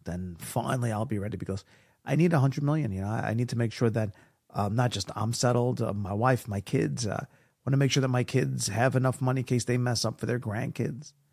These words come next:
And, you know, I've always wanted to have a place in Tzfat, to have a place up in the Catskills, to have a place down in Florida. I, all these different places are pla-, meaning there's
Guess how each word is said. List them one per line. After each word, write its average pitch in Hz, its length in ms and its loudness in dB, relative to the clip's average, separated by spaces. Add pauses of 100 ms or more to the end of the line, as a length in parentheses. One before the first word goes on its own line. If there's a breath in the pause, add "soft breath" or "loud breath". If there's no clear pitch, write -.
(500)
And, 117 480 -2 (500)
you 131 160 2
know, 113 320 0 (880)
I've 107 180 0
always 123 240 4
wanted 127 220 2
to 120 60 0
have 123 160 2
a 120 40 -4
place - 460 0 (380 soft breath)
in 117 100 0
Tzfat, - 640 -2
to 104 80 -8
have 98 120 -4
a 101 40 -8
place 127 500 0 (320 soft breath)
up 123 240 0
in 110 60 0
the 110 80 -2
Catskills, 165 600 2
to - 80 0
have 107 120 0
a 104 40 -4
place - 300 -2
down 117 180 0
in 110 60 -2
Florida. 135 580 2 (380 soft breath)
I, 127 80 4
all 139 180 6
these 156 140 4
different 139 240 0
places 139 320 2
are 123 60 -2
pla-, 127 100 4 (300 loud breath)
meaning 170 260 6 (600)
there's 143 440 4